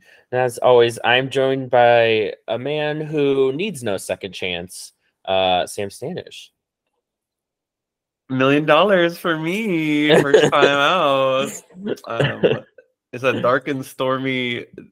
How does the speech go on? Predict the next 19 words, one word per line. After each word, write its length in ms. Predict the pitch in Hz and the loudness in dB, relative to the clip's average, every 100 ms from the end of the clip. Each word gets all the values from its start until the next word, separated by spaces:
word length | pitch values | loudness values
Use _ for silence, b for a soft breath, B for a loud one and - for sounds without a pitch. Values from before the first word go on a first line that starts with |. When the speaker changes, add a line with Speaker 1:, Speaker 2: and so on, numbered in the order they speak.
| _ - _ - | _ -20 _ -12
Speaker 2:
ten 220 | 117 120 | -8 -6
oh 160 | 120 | -2
eight 260 | 117 120 113 110 | -2 -2 -4 -2
A 160 | 113 | 2
M 400 | 110 110 107 104 117 | 2 0 -2 -8 -6
here 240 | 117 110 | -4 -4
in 320 | 107 104 104 - | -4 -6 -12 -10
New 160 | 110 113 | -8 -4
York 300 | 110 107 - | -4 -6 -10
City. 240 | - 120 | -6 -4
Speaker 1:
Oh, 760 | 147 180 175 160 139 113 101 98 | -2 -4 -4 -6 -6 -4 -4 0
you're 120 | 120 | 0
Speaker 2:
Uh, 20 | |
Speaker 1:
getting 420 | 180 185 156 139 | 2 0 0 -2
what 160 | 120 104 | -2 -2
we 160 | 110 127 | -2 0
got 480 | 101 82 71 - | 2 2 0 -4
this 220 | - 101 - | -6 -6 -8
weekend. 720 | 80 73 73 80 76 - | -10 -6 -6 -6 -10 -12